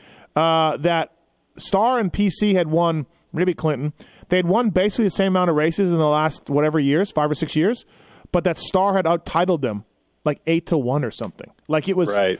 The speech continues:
Speaker 1: like, the race wins by Mitch were good, but the titles were not there. So,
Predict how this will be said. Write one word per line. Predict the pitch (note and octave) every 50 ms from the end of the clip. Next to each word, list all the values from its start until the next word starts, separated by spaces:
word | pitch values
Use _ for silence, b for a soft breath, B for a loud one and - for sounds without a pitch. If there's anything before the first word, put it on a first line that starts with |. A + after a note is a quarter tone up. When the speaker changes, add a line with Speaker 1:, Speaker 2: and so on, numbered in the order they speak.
| - -
Speaker 1:
like, | - E3+ E3+ -
the | - D#3
race | C#3+ E3 G3+ C4+ - - -
wins | G3+ G#3 G3 F#3 E3 D#3+ C#3+ -
by | - C3+ B2+ E3+ D#3 F3 F#3
Mitch | E3+ E3+ F#3 G3 E3 - - -
were | - C#3+ D#3 E3 D3+
good, | A#2 G#2+ D3 F#3 G3+ E3+ G2 - - b b b b b b _
but | - F#3 F3+ E3 -
the | - D#3
titles | - - - G3 A3+ A#3 G3 F3 D3+ C3 C3
were | C#3+ D3
not | C#3 C#3 D3+ D#3 E3 E3+ D#3+ -
there. | D#3+ D3+ D#3 C#3+ B2 G2+ B B B B B B B -
So, | - - A3+ A3+ A3 G#3 -